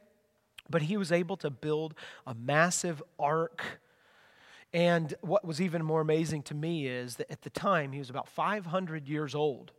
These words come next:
<laughs> I know, I know the time was a little bit different back then, but,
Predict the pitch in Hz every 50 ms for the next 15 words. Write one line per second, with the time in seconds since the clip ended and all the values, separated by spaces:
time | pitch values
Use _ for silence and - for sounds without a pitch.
0 | _ _ _ - - - - - - - - - 339 - - 359 - - - -
1 | - - - - - _ _ _ _ _ _ _ _ _ _ _ _ _ - -
2 | 214 254 - 294 277 - - 349 294 - - - - - 285 302 294 269 247 233
3 | 214 - 453 240 233 226 220 202 226 220 214 202 180 180 160 240 240 220 185 165
4 | 175 170 160 190 180 156 165 208 202 -